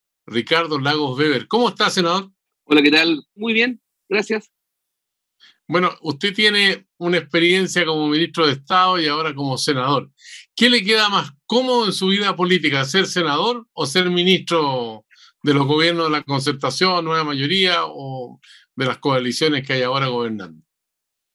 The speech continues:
Speaker 2: Eh, no sé si la palabra es cómodo, pero los tiempos eran distintos. Y cuando tuve el, el privilegio de ser ministro de la primera mujer presidenta de Chile, Michelle Bachelet, por allá por el año dos mil seis, ¿ya?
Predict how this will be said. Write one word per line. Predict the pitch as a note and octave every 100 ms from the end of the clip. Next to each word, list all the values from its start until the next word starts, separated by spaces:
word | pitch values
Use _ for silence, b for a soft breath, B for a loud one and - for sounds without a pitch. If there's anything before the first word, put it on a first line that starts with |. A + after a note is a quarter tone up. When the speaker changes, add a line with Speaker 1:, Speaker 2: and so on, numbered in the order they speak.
| _ _ _ _ _
Speaker 2:
Eh, | - C3 B2+ B2 B2 B2+ _ _ -
no |
sé | C#3 F3+ F3+
si | G3+
la | G#3
palabra | F3+ F3+
es | F3
cómodo, | A3+ G3+ E3 F3+ F#3+ _ _
pero | - C#3
los | C#3+ C3+
tiempos | - F3 E3+
eran | E3 D#3
distintos. | D3 - F#3 F3 G#2+ G2+ _ -
Y | A#2+ A#2+ A#2+ A#2
cuando | B2 A#2+ A#2+ A#2 A2+ G#2 _
tuve | C3+ C#3
el, | C3+
el | A#2+
privilegio | A#2+ A#2+ C#3 -
de | C3+
ser | - C3+
ministro | B2+ C#3 - C#3 C3
de | B2 A#2+
la | A#2
primera | A2+ C3 C3
mujer | B2 -
presidenta | B2 B2+ C3+ A#2+ -
de | A#2+
Chile, | A#2 E3+ C#3
Michelle | A2 C3+
Bachelet, | A#2+ - B2 C3+ C#3 - _ _ _ _ _ _
por | -
allá | A2 A2 B2+
por | B2+ A#2+
el | A#2
año | B2+ B2 A2+ G2+ F2+ _ _ _
dos | - G2
mil | A2 -
seis, | - F3 C3+ C3+ - _ _ _
¿ya? | B2 A#2 C#3+